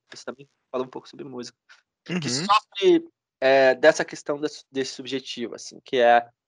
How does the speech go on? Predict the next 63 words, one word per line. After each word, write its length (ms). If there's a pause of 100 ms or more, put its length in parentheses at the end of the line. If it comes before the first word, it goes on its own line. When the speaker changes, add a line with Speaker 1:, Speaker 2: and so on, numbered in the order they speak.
(120)
Speaker 1:
considerado 880
ruim 640 (180)
e 60
você 240
acha 240 (420)
super 200
bom, 320
ou 160
que 120
é 60
considerado 460
bom 160
pra 120
caralho 340
e 20
que 120
você 200
acha 260 (240)
uma 140
porcaria? 480 (880)
Dá 100
um 80
exemplo 320
aí 60
pra 100
nós. 340 (360)
Speaker 2:
Cara, 360
na 920
verdade, 600
não 340
nem 180
essa 220
questão 640
que 260
tem 220
coisas 360
que 100
eu 100
gosto 580
e 60
são 160
consideradas 680
ruins. 440
Na 80
verdade, 260
tem 160
muito 280
filme 280
bosta 380
que 140
eu 200
acho 240
legal, 420
tá 120
ligado? 260
Mas 140
sei 140
que 60
o 20
filme 180
é 40
uma 100
bosta. 500